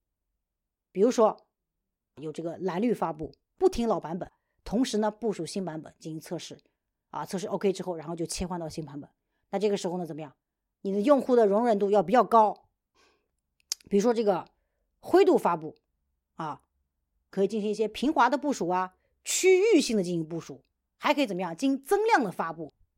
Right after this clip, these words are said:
还有一部分不动，啊。那这个时候呢，我就可以给你发个通知，告诉你这个模块正在发布，啊，几点到几点你不能用，但是其他的一些功能我仍然可以去用，啊，灰度发布，一部分一部分来发布。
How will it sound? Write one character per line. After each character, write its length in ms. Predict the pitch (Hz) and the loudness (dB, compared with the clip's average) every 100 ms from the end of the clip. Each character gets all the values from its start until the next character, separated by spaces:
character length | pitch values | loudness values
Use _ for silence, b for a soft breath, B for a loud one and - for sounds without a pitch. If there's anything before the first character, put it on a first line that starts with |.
| _ _ | _ _
还 160 | - 269 | -2 0
有 80 | |
一 20 | 196 | 2
部 60 | |
分 120 | 220 | 0
不 120 | 196 202 | -2 4
动， 280 | 302 - _ _ _ _ _ | 4 4 _ _ _ _ _
啊。 220 | 160 147 - _ _ _ _ _ _ _ _ - | -14 -14 -16 _ _ _ _ _ _ _ _ -8
那 140 | 190 | -6
这 120 | 175 | -4
个 60 | 175 | -8
时 100 | - | -8
候 140 | 156 | -12
呢， 100 | 165 143 | -12 -12
我 60 | 160 | -10
就 100 | 180 | -8
可 100 | 170 | -6
以 60 | |
给 100 | 170 | -6
你 120 | 180 | -6
发 140 | 160 208 | -2 -4
个 60 | |
通 180 | 202 208 | -2 -8
知， 160 | 196 208 | -6 -2
告 160 | 220 | 0
诉 120 | 208 175 | 0 -4
你 100 | 156 | -8
这 80 | |
个 80 | 180 | -8
模 100 | 160 | -8
块 160 | 180 185 | -6 -6
正 80 | 175 | -6
在 80 | |
发 180 | 165 180 | -8 -6
布， 260 | 175 170 _ _ - | -6 -8 _ _ -14
啊， 160 | 147 | -14
几 120 | 147 | -4
点 120 | 202 202 | -2 2
到 120 | 208 | 0
几 100 | 196 | 0
点 100 | 190 | -6
你 60 | |
不 100 | 180 | -4
能 100 | 269 | -2
用， 280 | 294 269 - _ _ _ | 4 2 2 _ _ _
但 120 | - 247 | -6 -4
是 60 | |
其 160 | 226 214 | -4 0
他 140 | 262 | 2
的 180 | 262 214 _ | 0 -4 _
一 100 | - | -6
些 100 | 202 | -4
功 160 | 196 208 | -2 -2
能 160 | 165 _ _ _ | -4 _ _ _
我 160 | 185 | -4
仍 80 | 185 | -2
然 160 | 226 226 | -2 -2
可 80 | 185 | -4
以 60 | |
去 120 | 175 175 | -6 -2
用， 260 | 208 - _ | -2 -2 _
啊， 240 | 170 156 _ _ | -10 -10 _ _
灰 220 | - 220 | -2 0
度 120 | 233 196 | 2 0
发 200 | 170 156 | -4 -10
布， 120 | 147 | -8
一 120 | 175 | -4
部 100 | 254 | -4
分 140 | 220 | -4
一 40 | 165 | -8
部 140 | 156 | -10
分 80 | 151 | -16
来 80 | 143 | -16
发 160 | 147 | -16
布。 160 | 139 - | -18 -20